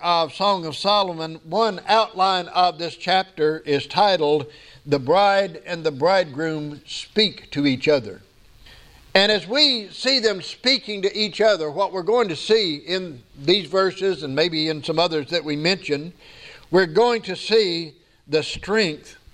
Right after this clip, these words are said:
of true love. Remember, we've approached this Song of Solomon from the standpoint of three main characters. There's the shepherd, there's the Shulamite bride who loves her shepherd, and who, then there's Solomon, who sort of comes along the way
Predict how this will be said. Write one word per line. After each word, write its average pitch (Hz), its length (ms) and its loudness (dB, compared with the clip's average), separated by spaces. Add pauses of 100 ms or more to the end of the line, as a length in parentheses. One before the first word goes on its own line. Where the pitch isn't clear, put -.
(120)
of 156 480 2
true 190 260 0
love. 151 460 0 (800)
Remember, 180 460 2
we've 185 180 2
approached 220 560 0 (160)
this 165 260 -2
Song 196 360 0
of 151 100 -8
Solomon 196 460 0
from 165 160 -10
the 151 80 -6
standpoint 185 580 0
of 147 80 2
three 202 240 2
main 180 320 0
characters. 175 720 0 (400)
There's 165 240 2
the 156 100 -2
shepherd, 175 520 0
there's 165 220 -4
the 151 100 -6
Shulamite 180 760 0
bride 160 440 4
who 151 140 -8
loves 170 360 2
her 156 160 -8
shepherd, 233 500 0
and 143 140 0
who, 160 180 -2 (420)
then 185 180 2
there's 156 200 0
Solomon, 196 460 2
who 151 160 -8
sort 180 240 -4
of 135 100 -6
comes 170 340 0
along 165 420 4
the 151 60 -2
way 165 360 -2